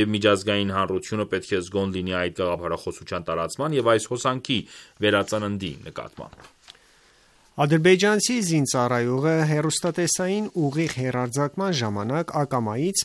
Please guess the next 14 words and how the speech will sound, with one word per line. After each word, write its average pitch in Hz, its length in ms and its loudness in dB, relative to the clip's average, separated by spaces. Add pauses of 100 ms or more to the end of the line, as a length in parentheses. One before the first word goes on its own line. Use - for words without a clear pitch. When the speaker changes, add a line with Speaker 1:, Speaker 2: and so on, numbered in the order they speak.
(100)
Speaker 2:
բացահայտել 143 680 0
է 156 60 2 (160)
Ղարաբաղյան 156 680 0
պատերազմում 117 800 0 (320)
պակիստանցի 175 800 0
վարձկանների 131 800 0
ներկայությունը։ 135 800 -2 (220)
Ավելի 110 280 -2 (200)
ուշ 254 120 -2 (600)
հաղորդավարը 151 800 2
և 151 320 0
հաղորդման 147 600 -2
մյուս 147 360 -2
հյուրերը 151 440 0